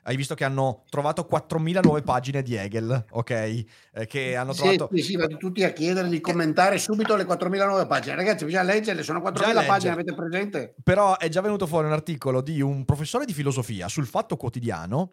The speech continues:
Speaker 1: che
Speaker 2: Mm.
Speaker 1: dice: cioè è un articolo che mi ha fatto
Speaker 2: Che ha già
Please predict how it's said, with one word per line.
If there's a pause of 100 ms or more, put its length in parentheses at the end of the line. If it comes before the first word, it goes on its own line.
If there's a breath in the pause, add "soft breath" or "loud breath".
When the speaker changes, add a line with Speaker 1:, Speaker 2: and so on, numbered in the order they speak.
(200)
Speaker 1:
che
Speaker 2:
Mm.
Speaker 1:
dice:
cioè
è
un
articolo
che
mi
ha
fatto
Speaker 2:
Che
ha
già